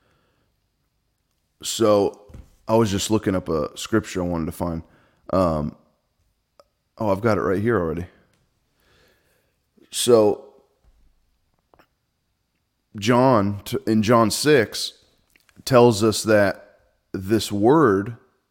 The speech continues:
this word that we have, when preached, when read, becomes spirit, becomes life to us. Uh, before I turn there in John six, let me read this out of Hebrews five.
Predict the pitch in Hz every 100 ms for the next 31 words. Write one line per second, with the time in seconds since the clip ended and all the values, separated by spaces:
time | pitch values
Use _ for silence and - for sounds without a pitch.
0 | _ _ 95 101 135 - 110 110 139 143
1 | 107 80 101 98 90 78 90 - - _
2 | _ _ _ - 107 104 - 120 156 151
3 | - - 101 107 98 123 131 98 98 -
4 | _ _ _ - 120 120 113 101 - -
5 | 123 123 127 107 107 113 104 90 101 151
6 | 151 - - 50 98 - - _ _ -
7 | 98 95 95 - 139 120 127 113 104 92
8 | 98 95 - 95 110 120 117 98 104 95
9 | 98 107 92 87 - 87 -